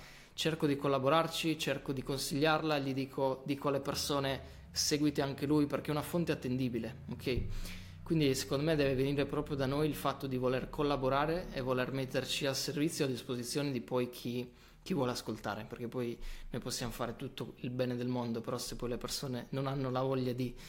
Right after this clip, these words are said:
<laughs> nemmeno di, di ascoltare, poi anche quello è un altro problema. Quindi è tutto un insieme di fattori che, mm, la vedo un po' dura da, mm, da risolvere così nel, nel breve termine, però secondo me è un lavoro che se ci si lavora bene,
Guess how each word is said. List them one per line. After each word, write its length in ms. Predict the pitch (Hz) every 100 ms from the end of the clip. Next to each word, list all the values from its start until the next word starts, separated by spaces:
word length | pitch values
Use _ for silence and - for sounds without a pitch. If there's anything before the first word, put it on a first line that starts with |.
| - - -
<laughs> 320 | 170 - 165
nemmeno 360 | 147 139 139 127
di, 180 | 123 127
di 100 | 127
ascoltare, 580 | 127 - 127 127 120 117
poi 280 | 123 117
anche 260 | 117 120 117
quello 400 | - 120 117 -
è 120 | -
un 80 | 127
altro 280 | 120 113 -
problema. 460 | - 120 110 110 - - - - - -
Quindi 220 | - 131 123
è 20 |
tutto 220 | 151 156
un 60 | 139
insieme 320 | 135 151 131
di 100 | 123
fattori 500 | - 139 - 135 123
che, 280 | - 123 120
mm, 300 | 117 117 113 - - - - - - -
la 100 | -
vedo 200 | 139 151
un 200 | 156 147
po' 140 | - 156
dura 400 | 147 156 151 151
da, 420 | 151 131 123 120
mm, 360 | 120 117 117 117
da 100 | 123
risolvere 460 | 123 131 131 131
così 260 | 131 131 131
nel, 160 | 127
nel 180 | 127 135
breve 260 | 135 147 135
termine, 380 | 156 160 165 131
però 160 | 143
secondo 280 | 143 - 139
me 60 | 143
è 40 |
un 80 | 139
lavoro 280 | 123 127 120
che 100 | 127
se 160 | - 131
ci 160 | 147
si 180 | 135 -
lavora 280 | 139 139 135
bene, 540 | 143 143 147 143 143